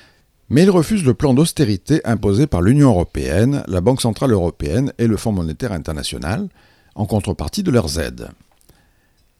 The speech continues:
Les Européens veulent le maintien de la Grèce dans l'euro. Son départ serait un risque financier pour l'ensemble de l'économie européenne.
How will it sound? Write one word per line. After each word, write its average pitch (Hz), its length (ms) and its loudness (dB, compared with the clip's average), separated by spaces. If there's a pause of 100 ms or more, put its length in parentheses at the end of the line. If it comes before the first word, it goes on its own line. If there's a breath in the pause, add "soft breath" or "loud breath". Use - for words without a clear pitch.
(120)
Les 131 140 2
Européens 202 440 4
veulent 123 320 6
le 80 320 -2
maintien 101 520 -2
de 101 80 2
la 87 120 0
Grèce 120 320 -2
dans 135 160 4
l'euro. 85 320 0 (680)
Son 92 180 -6
départ 143 340 2
serait 110 220 0
un 104 100 0
risque 120 240 0
financier 90 440 -2
pour 87 120 -2
l'ensemble 120 360 0
de 98 40 2
l'économie 85 460 -2
européenne. 76 680 -4